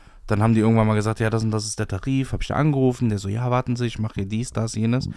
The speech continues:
Dann wurde es auf einmal zweihundert Euro günstiger. Ich sag, jo, geil, danke, ciao. Jetzt, Versicherung, sagt irgendwie neue Preise, bla, bla, bla. Ich ruf da an, ich sag, ja, hier, da, da, da,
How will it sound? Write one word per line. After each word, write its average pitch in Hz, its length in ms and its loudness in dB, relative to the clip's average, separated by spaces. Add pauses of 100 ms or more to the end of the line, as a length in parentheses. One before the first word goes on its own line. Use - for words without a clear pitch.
(260)
Dann 95 100 0
wurde 101 80 2
es 101 40 2
auf 92 80 0
einmal 98 220 -2
zweihundert 104 360 0
Euro 101 220 4
günstiger. 151 520 0
Ich - 100 -2
sag, 131 160 0
jo, 143 180 4
geil, 151 320 2
danke, 139 480 -2 (500)
ciao. 87 300 0 (720)
Jetzt, - 500 0 (380)
Versicherung, 127 880 0 (1300)
sagt 104 300 0
irgendwie 104 300 6
neue 95 240 4
Preise, 127 420 0
bla, 104 140 0
bla, 90 120 0
bla. 135 180 2 (800)
Ich 113 160 2
ruf 104 140 -4
da 98 100 2
an, 113 160 4
ich 107 100 2
sag, - 180 -2
ja, 92 120 0
hier, 120 380 4
da, 107 100 0
da, 98 100 -2
da, 113 220 -2